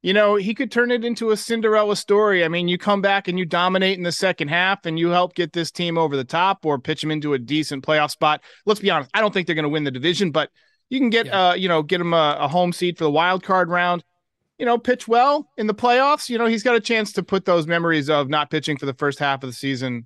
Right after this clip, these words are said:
Speaker 1: behind him, you know, get rid of all the Carl Pavano
Speaker 2: Yeah.
Speaker 1: mentions and all that
Speaker 2: Oh,
Speaker 1: stuff.
Speaker 2: God.
Speaker 1: But I love
Speaker 2: Uh,
Speaker 1: it.
Speaker 2: s-, I just wanna throw this by because you tweeted about this today. Why the hell is Willie Calhoun
Speaker 1: <laughs>
Speaker 2: batting against him?
Speaker 1: So that's
Speaker 2: Your leadoff man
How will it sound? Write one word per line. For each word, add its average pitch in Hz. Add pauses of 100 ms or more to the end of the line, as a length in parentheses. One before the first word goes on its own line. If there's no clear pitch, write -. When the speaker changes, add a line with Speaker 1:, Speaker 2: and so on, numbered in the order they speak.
(120)
Speaker 1:
behind 147
him, 135
you 156
know, 131
get 156
rid 160
of 147
all 156
the 147
Carl 156
Pavano 151
Speaker 2:
Yeah. 135
Speaker 1:
mentions 143
and 135
all 139
that 135
Speaker 2:
Oh, -
Speaker 1:
stuff. 123
Speaker 2:
God. 120 (720)
Speaker 1:
But 170
I 180
love 220
Speaker 2:
Uh, -
Speaker 1:
it. -
Speaker 2:
s-, - (880)
I 180
just 240
wanna 254
throw 214
this 165
by 175
because 160
you 226
tweeted 170
about 123
this -
today. - (640)
Why 277
the 311
hell 170
is 131
Willie 127
Calhoun -
Speaker 1:
<laughs> 110
Speaker 2:
batting 107
against 110
him? - (480)
Speaker 1:
So 311
that's 311
Speaker 2:
Your 269
leadoff 262
man 226